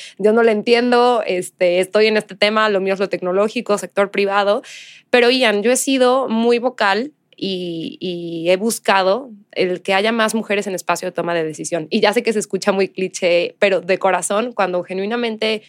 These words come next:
me senté conmigo misma, dije, Me está llegando una grandísima oportunidad de yo llevar esta agenda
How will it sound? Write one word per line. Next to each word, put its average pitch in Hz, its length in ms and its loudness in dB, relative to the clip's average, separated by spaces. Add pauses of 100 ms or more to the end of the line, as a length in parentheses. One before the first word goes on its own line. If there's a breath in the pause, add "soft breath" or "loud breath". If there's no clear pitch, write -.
(220 soft breath)
me 190 140 0
senté 190 300 -2
conmigo 226 360 0
misma, 208 300 -4
dije, 202 340 -2 (320 soft breath)
Me 208 60 2
está 214 180 0
llegando 233 260 4
una 233 120 2
grandísima 214 500 0
oportunidad 185 460 -2
de 185 120 0
yo 226 160 4
llevar 294 280 4
esta 226 220 0
agenda 190 540 0